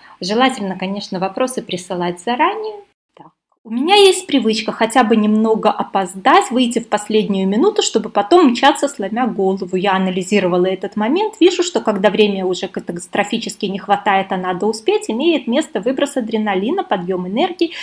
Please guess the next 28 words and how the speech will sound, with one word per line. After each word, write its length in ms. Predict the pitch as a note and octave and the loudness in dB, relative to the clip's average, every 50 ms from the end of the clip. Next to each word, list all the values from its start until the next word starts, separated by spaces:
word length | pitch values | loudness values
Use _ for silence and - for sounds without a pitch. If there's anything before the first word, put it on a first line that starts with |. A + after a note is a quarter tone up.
| - - - - | -12 -12 -12 0
и 120 | C#4+ A#3 A3 | 4 6 6
на 100 | A3 A#3 | 8 10
этой 420 | A#3 A3 A3 A3+ F#3+ F#3 F#3+ - | 8 8 8 6 0 0 0 0
энергии 480 | - G3+ G3 A3+ D#4+ F#4+ F4 - C#4 A#3 | -2 0 2 4 4 2 2 2 0 0
я 140 | G3+ G3+ G#3 | 0 0 0
начинаю 520 | C4+ D4+ D4 - - C#4+ C#4+ G#3 A3+ A#3+ | 0 -2 -2 -2 -6 -4 -2 -2 0 2
носиться. 680 | A#3+ A#3 A3 A3+ - - F#3+ F3+ F3+ - - - - A3+ - - - - - - - | 2 2 0 -2 -4 -6 -6 -6 -6 -8 -14 -16 -16 -16 -16 -16 -18 -18 -18 -8 -2
Но, 120 | - A#3 | 0 2
по 120 | A3+ B3 A#3 | 4 4 4
сути, 280 | A#3+ - F4 F4 F4 | 8 8 8 8 8
это 180 | C#4 B3 B3 A#3 | 6 6 6 4
же 140 | G#3+ A#3 A3 | 2 2 2
как-то 320 | - A3 G#3+ - - G#3 | 2 0 0 2 -2 -2
неправильно, 500 | G3+ G#3+ G#3+ - D4 E4+ F4+ E4+ C4 A3+ | 0 0 0 4 4 6 6 6 6 4
надо 300 | G#3 G3 F#3+ F#3 F3+ F#3+ | 2 0 0 0 0 -2
делать 260 | F3 G3+ G3+ G3 F#3 | 0 0 0 0 -2
всё 160 | F#3 - G#3 G3 | -2 -4 -2 -2
расслабленно 600 | G3+ G3+ - - G#3+ G3+ F#3+ F#3 F#3+ F3+ F3+ F3+ | -2 -2 0 0 0 0 2 0 -2 -4 -4 -4
и 20 | |
так 220 | F3+ G#3+ G#3+ A3+ | -4 -4 -4 0
далее. 280 | A#3 F4 G4 F#4+ C#4+ B3 | 2 2 4 4 4 2
Как 220 | A#3 - C#4+ - | 4 2 0 0
себя 300 | - - E4 - A3+ A#3 | 0 -6 -6 -4 -4 -4
перестроить? 840 | A3+ - A3+ - G3+ - - _ _ - - - - - - - - _ _ _ _ _ - - - - - - - - | -2 -2 -4 -4 -4 -6 -8 _ _ -4 -4 -4 -4 -8 -10 -12 -20 _ _ _ _ _ -18 -16 -16 -14 -16 -10 -4 -2
Ну, 140 | A#3 G#3+ F3+ | -2 -2 -2
типичный, 800 | - - - C4+ A#3+ C4 A3+ - - - F#3 F#3 G3 - - - _ _ _ _ _ _ _ _ | -2 0 0 0 2 2 0 0 -2 -2 -2 -2 -2 -4 -8 -12 _ _ _ _ _ _ _ _
м, 720 | - - D#3+ F#3 G3+ F#3+ G3 G3 G3 G3+ G3 G3 G3 F#3+ | -16 -10 -8 -6 -4 -4 -4 -4 -4 -4 -4 -4 -2 2
момент, 640 | G3+ A3 A#3+ D4+ F#4 G#4 C5 C5+ - - - - | 4 4 6 6 4 4 2 -2 -6 -10 -18 -20